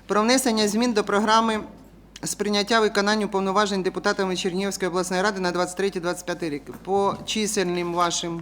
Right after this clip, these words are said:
проханням внесли до програми зміни стосовно того, щоб ми могли надавати допомогу військовим із, за рахунок депутатських коштів.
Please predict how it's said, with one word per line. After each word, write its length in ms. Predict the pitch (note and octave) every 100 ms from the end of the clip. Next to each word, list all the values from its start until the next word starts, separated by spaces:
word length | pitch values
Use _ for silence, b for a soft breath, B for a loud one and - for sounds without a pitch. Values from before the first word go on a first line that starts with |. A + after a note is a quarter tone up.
| E3
проханням 680 | E3+ E3 G3 A3+ B3 F3 E3+
внесли 440 | F3+ F#3 F3+ E3+
до 120 | E3
програми 480 | E3+ E3+ E3+ D#3+ D#3
зміни 360 | D3+ G3 A#3 F#3+
стосовно 480 | F3 - E3+ E3
того, 240 | E3 A#3 A#3+
щоб 200 | - F3
ми 120 | F3
могли 240 | D#3+ D#3+
надавати 520 | D#3+ D3+ D#3 F3+ G3+ F3+
допомогу 540 | D3+ D#3 E3 F3+ E3
військовим 580 | E3 E3 - F#3 D#3+ D3 B B B E3+
із, 180 | E3 D3+
за 280 | D#3 D#3 D#3+
рахунок 320 | D#3+ G#3 F3
депутатських 520 | D#3+ C3+ D#3+ - E3+
коштів. 380 | - D3 -